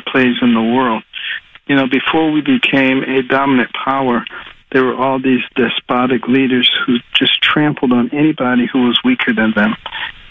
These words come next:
and, uh, and took and pillaged from them. And things really calmed down quite a bit with the United States at the helm. But that's when we have strong leadership. When we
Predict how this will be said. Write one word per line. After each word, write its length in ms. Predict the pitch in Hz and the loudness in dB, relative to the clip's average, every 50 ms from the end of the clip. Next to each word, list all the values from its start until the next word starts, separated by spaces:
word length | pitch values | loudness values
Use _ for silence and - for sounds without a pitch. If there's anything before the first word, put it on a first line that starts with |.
| - - _ | -20 -8 _
and, 360 | - 131 127 127 123 120 113 | 0 2 2 4 2 2 2
uh, 140 | 123 123 123 127 | 2 0 0 0
and 260 | 131 131 123 123 120 - - - - | 0 2 0 0 0 0 0 0 2
took 120 | 147 127 - - | 0 0 0 0
and 160 | 139 123 113 - - - | 0 0 0 0 0 0
pillaged 440 | 139 131 123 120 - - - - - 92 - - - - - - | 0 0 0 2 2 0 0 0 -2 -4 -4 -2 -2 0 0 2
from 200 | 135 131 123 120 | 2 2 2 2
them. 260 | 117 117 117 113 - - - - - - - - - - - - _ - | 2 2 0 0 -2 -6 -14 -16 -14 -12 -12 -12 -14 -14 -18 -20 _ -4
And 420 | - 143 143 139 139 135 131 123 123 - | 0 2 2 2 2 2 0 0 0 0
things 360 | - 185 196 196 185 180 - | 0 2 2 2 2 0 -2
really 360 | 147 151 151 165 185 190 160 - | -2 0 0 0 2 0 0 -2
calmed 420 | - - - 147 139 139 135 131 | -4 -4 -2 0 0 0 -2 -2
down 280 | 143 139 139 135 127 123 | 0 0 2 2 0 0
quite 340 | - - - - 151 151 143 | -2 -4 -4 -2 0 0 0
a 40 | 131 | 2
bit 280 | 131 143 143 135 - | 2 2 0 0 -2
with 200 | - 139 135 123 - | -2 0 0 0 0
the 60 | - | 0
United 300 | 131 127 127 123 117 113 - | 2 2 2 0 0 -2 -2
States 260 | - - 139 135 - - | 0 0 0 0 0 -2
at 80 | - - - | -6 -4 -2
the 100 | 151 135 | -2 -2
helm. 360 | - - 156 143 131 113 110 - - - - - - - - - | 0 0 0 0 0 0 -2 -4 -8 -16 -16 -18 -18 -18 -8 -4
But 120 | - 151 - | -4 -2 0
that's 300 | 190 190 196 202 - - | 0 0 0 0 0 0
when 180 | 202 180 165 151 | 0 2 2 2
we 140 | 147 143 | 2 2
have 200 | 143 147 147 143 | 2 0 2 2
strong 500 | - - - - 151 147 143 139 139 143 | 0 0 0 0 0 0 2 2 2 2
leadership. 540 | 156 160 165 156 123 - - - 101 85 - - - - _ - - - - - - - _ _ | 2 2 2 2 2 0 0 -2 -4 -6 -8 -10 -18 -20 _ -20 -20 -20 -20 -20 -20 -20 _ _
When 180 | - 139 131 127 | 2 2 4 2
we 160 | 139 131 | 2 0